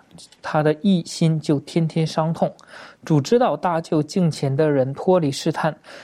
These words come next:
把不义的人留在刑罚之下，等候审判的日子。在这里面让我们看到了，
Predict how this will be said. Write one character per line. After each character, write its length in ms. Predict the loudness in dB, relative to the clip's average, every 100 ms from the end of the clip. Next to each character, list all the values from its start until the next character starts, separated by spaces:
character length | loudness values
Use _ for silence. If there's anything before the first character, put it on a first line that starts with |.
| -10
把 200 | -2 0
不 280 | 0 0 0
义 160 | 2 2
的 120 | 2
人 240 | 2 0
留 160 | 0 0
在 180 | 0 -2
刑 240 | -2 -6
罚 160 | -2 -4
之 160 | -2
下， 260 | -6 -4 -8 -8 -20 -20 _ _
等 300 | -4 -4 -10
候 340 | -2 2 2 -2
审 380 | -10 -2 -2 -2
判 200 | -4 0
的 120 | 0
日 160 | 0 -4
子。 220 | -6 -14 _ _ _ -20 -20 -20 -6
在 120 | -2
这 120 | 2
里 120 | 2 2
面 160 | 0
让 140 | 2 0
我 60 |
们 100 | -2
看 180 | -2 0
到 140 | 2
了， 180 | 2 2